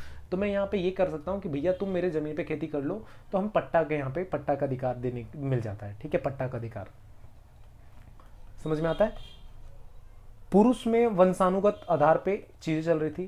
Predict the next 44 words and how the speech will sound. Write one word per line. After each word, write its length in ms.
वंशानुगत। 600
वंशानुगत 520
क्या 120
हो 40
जाता 200
है 100
कि 80
मेरे 380
बाद 220
मेरा 240
बच्चा 300
बनेगा, 340
उसके 260
बाद 180
उसका 240
बच्चा 220
बनेगा, 240
उसके 220
बाद 140
उसका 200
लड़का 240
बनेगा, 260
तो 100
इस 100
तरह 120
से 80
वंशानुगत, 680
यहाँ 140
पे 100
किसी 240
तीसरे 320
को 120
रोल 220
नहीं 120
मिलता 280
था, 180
ठीक 140
है। 100
अगर 240
वो 100
मुझे 320
मिला 260
है 140
ज़मीन 380